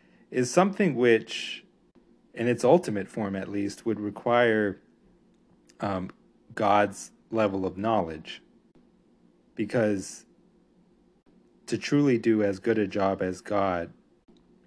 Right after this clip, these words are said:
you would have to be able to factor in, uh,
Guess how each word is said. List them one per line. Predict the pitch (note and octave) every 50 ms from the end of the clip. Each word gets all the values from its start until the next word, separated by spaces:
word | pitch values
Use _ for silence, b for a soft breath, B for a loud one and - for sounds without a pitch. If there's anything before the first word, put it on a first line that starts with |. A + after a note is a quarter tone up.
| _ _ _ -
you | A#2 A2+
would | A2+ A#2
have | G#2 A2 A2+ A2 A2 -
to | A2+
be | F2+ G#2 G2 G2
able | G2 G2+ G2+ G2+
to | G2 - - G2 F#2 F2 F2 - _ _ b b b b b b b b b b b b b
factor | b - - - A#2 A#2 A2+ A2+ - A2+ G#2 G#2
in, | G#2+ G#2 G#2 G2+ G2 G2 F#2+ F#2+ F#2 _ _ _ _ _ _ _ _ - -
uh, | G2+ G2 F#2 F2+ F#2